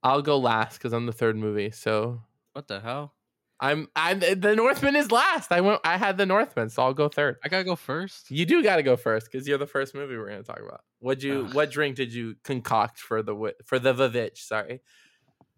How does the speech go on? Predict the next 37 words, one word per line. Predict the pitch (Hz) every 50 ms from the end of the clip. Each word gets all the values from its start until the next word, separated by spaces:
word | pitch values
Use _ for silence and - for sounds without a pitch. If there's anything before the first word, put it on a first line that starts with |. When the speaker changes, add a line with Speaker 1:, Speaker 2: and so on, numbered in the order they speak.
| _ _
Speaker 2:
Uh, | 110 110 107 107 104 104 101 101 101 104 101 104 110 _ _ _ _ _ _ _ _ _ _ _ _ _ _ _ _ _ _ _ _
so | - - 123 120 117 117
my | 117 127 143
original | 143 139 151 165 - - 165 135 113
idea | 98 92 90 95 95 95 92 90
was, | 87 92 95 92 90 87 87 - - - - - - _ _ _ _ _ _ _
I | 107 123
don't | 123 120 120 117 110 131 127 127
even | 123 117 107
remember | 101 104 101 98 92 92
what | 92 98 -
the | - 101
hell | 101 98 92
it | 87
was, | 87 85 80 80 - _
but | - - 508 - - -
I | 110
Speaker 1:
<laughs> |
Speaker 2:
just, | 110 - 139 135 - _ - _ _ _ -
I | 95 107
d-, | 113 117 - - 117 - - _ _
<laughs> | _ - - - -
it | - 113 117
involved | 135 143 143 160 170 156 131 107
the | 107
milk | 101 98 98 107 113 127 131 - _ _ - - _ _ _ _ _ _
and, | - 104 104 101 98
like, | 95 95 92 90 - _ -
Speaker 1:
Oh | 165 175
my | 180 180 160 - - 127
Speaker 2:
in | 127 123
Speaker 1:
God. |
Speaker 2:
general, | 123 143 147 143 143 139 135 127 127 92
it | 117 117 -
looked | 113 135 135 - _
very | 107 107 107 104 101 92
disgusting. | 87 92 - - - 98 92 - - - - - 87 107